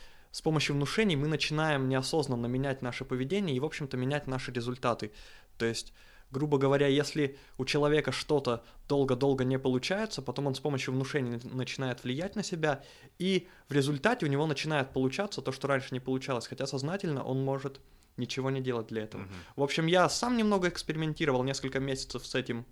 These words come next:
Speaker 1: с этой темой, смотрел, как работать с внушениями, и пропагандировал многим своим друзьям. Их заставлял буквально попробовать, посмотреть, что с ними произойдёт. И вот тут, когда я прочитал твою статью, Азамат, в общем, у меня сложилась в голове мозаика полная,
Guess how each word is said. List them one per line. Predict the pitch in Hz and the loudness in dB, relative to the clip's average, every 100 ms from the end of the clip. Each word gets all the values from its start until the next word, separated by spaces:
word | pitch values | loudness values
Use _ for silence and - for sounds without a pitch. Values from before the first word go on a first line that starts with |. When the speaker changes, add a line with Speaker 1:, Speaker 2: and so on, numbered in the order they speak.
| - _ _ - - - - | -20 _ _ -20 -20 -20 -18
Speaker 1:
с | - 139 | -8 -4
этой | 131 | -2
темой, | 127 143 123 | 0 0 -2
смотрел, | - 131 135 135 | -2 -4 0 0
как | 131 - | -2 -2
работать | 123 127 - | -2 -2 -6
с | - | -4
внушениями, | 131 131 143 120 117 | -4 0 0 0 -2
и | 143 | -4
пропагандировал | 185 175 147 139 135 165 151 127 | -2 -2 0 0 0 2 2 2
многим | 127 147 131 | 0 -2 -2
своим | 131 127 127 | -2 -2 -2
друзьям. | 127 120 131 120 110 _ - - | -4 0 0 0 -4 _ -20 -12
Их | - 123 | -6 -4
заставлял | 123 - 127 131 120 | -4 -4 -2 0 -2
буквально | 117 - 120 113 | -4 0 0 0
попробовать, | 107 - 147 165 135 131 | -6 -6 -2 0 0 -2
посмотреть, | 123 - 120 151 147 - - - - | -6 -6 -4 -2 -2 -6 -20 -20 -12
что | - | -6
с | 131 | -4
ними | 147 139 | -2 -2
произойдёт. | 139 131 139 135 120 - - - | 2 2 4 2 0 -4 -6 2
И | |
вот | 127 131 | 2 2
тут, | 254 | -2
когда | 196 131 139 | -2 2 2
я | |
прочитал | 139 139 147 139 117 | 2 -2 0 0 2
твою | 135 135 | 2 2
статью, | 131 117 196 | 0 -4 -2
Азамат, | 196 135 117 110 - _ _ _ _ _ _ _ - | -2 0 -2 -6 -14 _ _ _ _ _ _ _ -2
в | |
общем, | 151 139 143 | 0 2 0
у | 139 | 0
меня | 135 170 | 2 2
сложилась | 202 151 127 160 175 - | 0 0 2 0 -2 -4
в | 131 | -4
голове | 127 127 143 | 0 2 2
мозаика | 147 131 143 127 117 | 2 0 0 -2 -4
полная, | - 127 117 110 | -2 -2 -2 -6